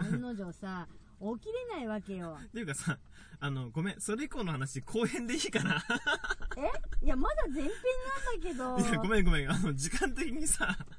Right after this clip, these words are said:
Speaker 1: えー、
Speaker 2: 収録時間の
Speaker 1: マジ？
Speaker 2: ペース配分考えようぜ。
Speaker 1: そうだね。
Speaker 2: <laughs> ってことで、あの、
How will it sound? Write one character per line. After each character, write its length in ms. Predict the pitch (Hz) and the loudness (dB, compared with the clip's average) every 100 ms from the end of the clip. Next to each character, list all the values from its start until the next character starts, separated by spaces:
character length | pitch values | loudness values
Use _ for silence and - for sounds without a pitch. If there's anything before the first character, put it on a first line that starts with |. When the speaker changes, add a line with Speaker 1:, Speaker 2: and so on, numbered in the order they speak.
| - - - - - - - | -6 -6 -8 -4 -2 0 -2
Speaker 1:
え 360 | 220 254 320 403 | -2 -2 -2 -2
ー、 40 | |
Speaker 2:
収 260 | 294 262 302 | 2 8 10
録 160 | - | 10
時 140 | - 277 | 8 6
間 160 | 226 | 4
の 100 | 175 | 4
Speaker 1:
マ 100 | 175 | 2
ジ？ 60 | 147 | 0
Speaker 2:
ペ 120 | - | -2
ー 40 | |
ス 120 | 240 269 | 0 -2
配 180 | - | -2
分 160 | 233 175 | -2 -2
考 140 | - 190 214 | 0 -2 0
え 80 | 214 | 2
よ 100 | 202 | 2
う 60 | |
ぜ。 200 | 156 98 - - - - - - | 0 -6 -10 -6 -6 -4 -6 -6
Speaker 1:
そ 140 | 359 | -6
う 40 | 370 | -8
だ 140 | 254 | -6
ね。 400 | 208 214 220 226 240 196 160 | -6 -6 -6 -8 -4 -2 -2
Speaker 2:
<laughs> 340 | 139 - 285 247 | -2 -6 -8 -12
っ 20 | |
て 140 | - 208 | -6 -4
こ 100 | 240 | -2
と 100 | 226 | -2
で、 140 | 175 - - | -4 -6 -6
あ 80 | 185 185 | -4 0
の、 120 | 165 | 0